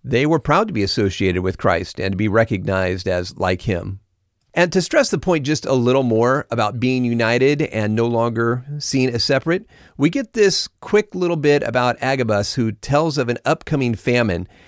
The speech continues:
And the Christians came together and give money to help out other Christians who were from a different area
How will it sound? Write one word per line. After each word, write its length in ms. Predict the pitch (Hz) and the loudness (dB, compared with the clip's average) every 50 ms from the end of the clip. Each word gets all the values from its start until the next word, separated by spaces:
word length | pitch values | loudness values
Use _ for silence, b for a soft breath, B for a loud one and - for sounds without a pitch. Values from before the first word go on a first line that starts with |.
| b b b b | b b b b
And 220 | - 117 127 139 151 | -2 -2 0 0 -2
the 60 | 139 | -2
Christians 480 | - - 208 214 - - 190 185 165 - | 2 2 2 2 2 0 -2 -2 -2 -2
came 280 | - - 190 196 202 | 0 2 2 2 2
together 640 | 175 170 160 170 185 202 185 170 143 151 170 170 - _ | 0 0 0 0 0 2 2 2 2 2 2 -2 -4 _
and 220 | 139 147 165 156 143 | 0 0 0 2 2
give 200 | 185 190 160 147 | 2 0 2 2
money 360 | 160 165 196 180 156 165 170 | 0 2 2 2 0 -2 -2
to 200 | - - 143 135 | 0 2 2 4
help 280 | 139 160 160 160 - - | 4 2 0 0 -2 -2
out 240 | - 139 143 151 156 - | -2 -2 -2 -2 -2 -2
other 240 | - 156 202 - - | 0 0 0 0 -2
Christians 600 | - - 127 117 110 - - 139 147 170 175 - | -2 -2 -2 -2 -2 -2 -4 -4 -4 -4 -4 -2
who 180 | - 156 131 127 | 0 0 2 2
were 280 | 123 120 123 117 117 113 | 2 4 4 4 4 2
from 300 | - - 123 120 120 123 | 2 0 0 0 0 0
a 80 | - 123 | 0 -2
different 420 | 113 104 120 127 131 - 190 196 | 0 2 0 0 2 2 0 0
area 400 | 190 151 123 131 139 160 208 233 | 2 2 2 2 2 0 0 -2